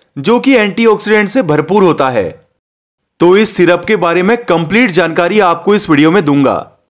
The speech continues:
इसके फायदे क्या हैं, कैसे और कब आपको इसे यूज़ करना है, इसके इंग्रेडिएंट्स, प्राइस, साइड इफेक्ट क्या हो सकते हैं,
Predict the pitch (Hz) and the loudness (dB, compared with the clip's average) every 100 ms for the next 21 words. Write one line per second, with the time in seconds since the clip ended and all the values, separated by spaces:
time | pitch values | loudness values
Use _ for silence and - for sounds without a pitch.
0 | _ _ 151 - 254 - 147 139 196 208 | _ _ -4 0 -2 -2 -2 -2 0 0
1 | 175 160 107 - _ _ - 147 151 202 | 0 0 -2 -4 _ _ -2 0 0 0
2 | 208 214 185 170 180 175 214 202 226 165 | 0 0 0 0 0 0 0 0 0 2
3 | 180 - 175 165 156 123 80 - _ - | 0 0 -2 0 0 0 -2 -8 _ -2
4 | 147 - 233 180 160 165 160 107 95 - | -2 0 0 2 2 2 2 0 -4 -16
5 | _ - 143 151 127 101 - _ _ - | _ -6 -2 0 -2 -4 -12 _ _ -8
6 | 185 180 214 233 233 247 190 175 185 - | -4 -2 0 0 0 0 0 0 0 0
7 | 180 160 123 87 | 0 0 0 -4